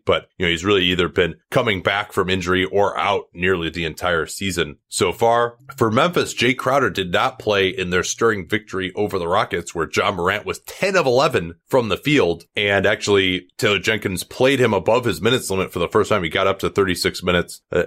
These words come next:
everyone was, uh, really seemed to get caught up in the moment. So we'll see if that minutes limit increases. Remember, he had that surgery in the offseason. It's made so much sense in a season that in theory wasn't going anywhere to keep him on the minutes limit. But now that they're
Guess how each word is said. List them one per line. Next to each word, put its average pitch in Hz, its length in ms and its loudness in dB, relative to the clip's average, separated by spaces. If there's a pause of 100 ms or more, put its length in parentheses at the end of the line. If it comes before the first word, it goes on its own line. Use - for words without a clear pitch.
everyone 90 380 4
was, 82 220 -2
uh, 87 240 2 (140)
really 120 240 2
seemed 110 180 0
to 107 40 0
get 98 220 -2
caught 104 240 2
up 98 180 -2
in 92 60 0
the 90 80 0
moment. 92 400 0
So 87 220 0 (140)
we'll 120 100 4
see 156 200 2
if 123 120 -2
that 101 180 0
minutes 110 280 0
limit 92 240 0
increases. 104 600 0
Remember, 90 240 0
he 82 80 2
had 85 160 0
that 82 160 0
surgery 87 440 0
in 82 60 -2
the 80 80 0
offseason. 82 500 -2
It's - 260 -6
made 98 300 -2
so 95 100 0
much 90 140 -2
sense 95 360 -2 (140)
in 101 240 0
a 87 100 2
season 104 340 0
that 95 160 4
in 90 80 -2
theory 135 260 2
wasn't 98 280 2
going 135 200 2
anywhere 95 280 4
to 87 60 0
keep 92 220 -4
him 92 80 -2
on 92 120 0
the 90 60 -2
minutes 117 260 0
limit. 85 260 -2
But 82 160 -2
now 92 220 0
that 87 160 -4
they're 90 260 2